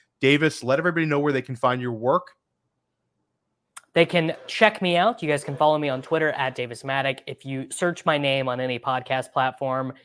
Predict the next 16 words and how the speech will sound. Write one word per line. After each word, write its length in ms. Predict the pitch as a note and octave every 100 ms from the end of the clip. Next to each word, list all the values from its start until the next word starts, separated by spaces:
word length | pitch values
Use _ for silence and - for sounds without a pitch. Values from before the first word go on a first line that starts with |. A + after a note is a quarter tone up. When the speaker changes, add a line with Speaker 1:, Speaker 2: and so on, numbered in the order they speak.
| _ _
Speaker 2:
you're 80 | -
gonna 160 | A#3 G#3
find 240 | F#3+ F3
the 60 | D3+
Takecast 600 | - F3 E3 E3 D#3+ D3+ -
and 120 | C#3
the 180 | C3+ C3+
Sports 320 | - - D#3
Grid 220 | - D3 C#3
Fantasy 260 | C3+ C3
Football 300 | - C#3 C3 -
Podcast, 480 | C3+ C3 C3+ C3 -
and 140 | - C3+
you 60 |
can 200 | C3 B2
watch 360 | B2 B2+ B2 -